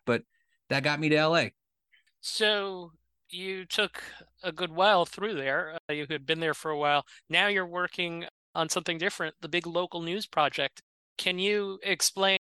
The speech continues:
Speaker 2: your transition from one to the other?
Speaker 1: Yeah, so I've been at the L A Times, uh, nearly fifteen years now. Um, and I did, I've done a lot of different things. We started out with the website separate, really focused just on digital projects, did more and more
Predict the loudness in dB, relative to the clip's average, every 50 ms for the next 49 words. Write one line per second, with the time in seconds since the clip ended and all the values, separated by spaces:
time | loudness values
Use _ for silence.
0 | _ _ -6 -4 -4 -4 -2 -2 -2 -2 -2 -4 -4 -4 -6 -8 -8 -2 0 2
1 | 2 2 0 -6 -10 -12 _ _ _ _ _ -4 -4 -2 -2 -4 -4 -4 -4 -4
2 | -4 -4 -8 -16 _ _ _ _ _ _ _ _ _ _ _ _ _ 0 4 4
3 | 4 4 6 6 6 6 6 6 4 4 4 4 2 4 4 4 4 4 4 4
4 | 4 4 4 2 0 -2 -4 -4 -4 -4 -4 -8 -6 0 2 4 6 6 4 2
5 | 2 0 0 0 0 0 0 2 4 4 4 4 4 2 2 0 0 0 0 0
6 | -2 -4 _ _ _ _ _ _ _ _ _ _ 0 4 4 6 6 4 2 2
7 | 2 2 2 2 2 0 0 -4 -4 -4 -4 -2 0 0 2 4 4 4 4 4
8 | 4 2 0 0 0 0 2 2 2 2 2 0 -2 0 2 4 4 6 6 4
9 | 4 2 2 0 0 2 2 0 0 2 2 2 2 2 2 2 2 2 2 2
10 | 2 2 2 2 0 0 0 0 2 2 2 2 4 2 0 -2 -2 -2 -4 0
11 | 2 2 2 4 4 2 0 0 2 0 -2 0 2 2 4 4 4 2 4 4
12 | 4 4 2 -2 -6 -4 -4 -2 0 2 2 2 4 4 4 6 6 6 6 6
13 | 6 6 6 4 2